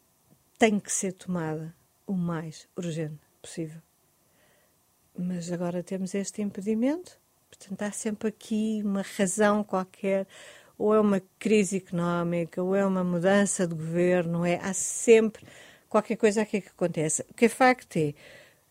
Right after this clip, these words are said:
houve um passo importante nesta altura, nesta fase, ou neste, neste caso, que foi o acordo entre os dois maiores partidos relativamente à metodologia que foi seguida. E esse acordo,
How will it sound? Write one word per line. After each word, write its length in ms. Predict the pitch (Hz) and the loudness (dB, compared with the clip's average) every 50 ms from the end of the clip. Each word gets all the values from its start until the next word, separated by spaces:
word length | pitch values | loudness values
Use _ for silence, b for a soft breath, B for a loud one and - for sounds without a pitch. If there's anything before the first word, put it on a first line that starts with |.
| _ _ | _ _
houve 300 | - 214 240 247 226 233 | 10 12 12 12 10 8
um 140 | 240 233 233 | 6 6 6
passo 520 | 214 - 208 196 185 185 185 - - - 196 | 6 4 4 4 4 4 2 -4 -6 -4 -2
importante 600 | 185 170 - - - - - 190 185 180 170 - | -4 -4 -4 -10 -8 0 2 2 2 2 -2 -2
nesta 380 | - 175 165 156 - - - 160 | -2 -2 -2 -4 -6 -8 -6 -6
altura, 580 | 156 - - - 175 185 196 196 220 220 214 | -6 -6 -6 -4 -2 -2 -2 -2 -4 -4 -4
nesta 380 | 208 180 170 156 - - - 156 | -4 -4 -4 -4 -4 -8 -16 -16
fase, 680 | - - 160 160 165 180 202 214 - - - - - - | -10 -6 -4 -2 -2 -4 -4 -6 -10 -12 -12 -12 -10 -4
ou 120 | 160 156 | -2 -2
neste, 460 | 147 143 143 139 - - - - - | 0 0 0 -2 -4 -6 -8 -10 -10
neste 520 | 139 143 139 131 139 143 147 139 - - - | -10 -8 -8 -8 -8 -6 -6 -8 -8 -10 -8
caso, 540 | - - 160 160 160 165 180 202 220 254 - B B B B B B B B B B B | 0 2 4 6 6 4 4 2 -2 -4 -6 B B B B B B B B B B B
que 100 | - 185 | -6 -4
foi 240 | - - 262 254 254 | 2 8 10 10 10
o 160 | 240 226 220 | 12 10 10
acordo 680 | 202 - - _ - 208 202 208 220 220 214 240 240 - | 8 8 2 _ 2 4 4 4 4 4 2 0 0 0
entre 240 | - 185 185 - 185 | 0 -2 0 -2 -4
os 80 | 165 - | -4 0
dois 220 | 214 208 196 196 | 2 2 2 2
maiores 320 | 214 202 185 175 170 170 | 0 0 0 0 -2 -4
partidos 800 | - - 175 - - - 185 185 190 196 208 - - - - - _ _ _ - | -8 -12 -16 -14 -8 -4 -2 -2 -2 -4 -8 -14 -18 -20 -20 -20 _ _ _ -18
relativamente 920 | - 156 - 202 202 190 185 - 196 180 175 180 180 175 175 185 190 190 196 | -12 -4 0 2 2 2 2 0 0 0 0 0 0 0 0 0 0 0 0
à 80 | 185 | -2
metodologia 680 | 185 196 - - 185 185 190 170 170 165 - 180 180 170 | -2 -2 -4 -6 -8 -6 -4 -4 -4 -4 -4 -4 -4 -4
que 60 | 160 - | -6 -8
foi 160 | - 175 160 | -8 -8 -8
seguida. 520 | - - - - - 139 147 147 143 147 _ _ _ - _ _ _ _ _ _ _ _ _ _ _ _ B B B B B B B B B B B B B B B B B B B B - | -8 -10 -12 -8 -8 -8 -8 -8 -10 -14 _ _ _ -20 _ _ _ _ _ _ _ _ _ _ _ _ B B B B B B B B B B B B B B B B B B B B -2
E 160 | - 185 180 | 0 4 4
esse 220 | 175 170 - - 196 | 4 4 2 -2 -4
acordo, 680 | - - - 208 202 208 208 208 220 254 262 285 269 | -4 -4 0 4 4 4 4 4 2 2 0 0 -4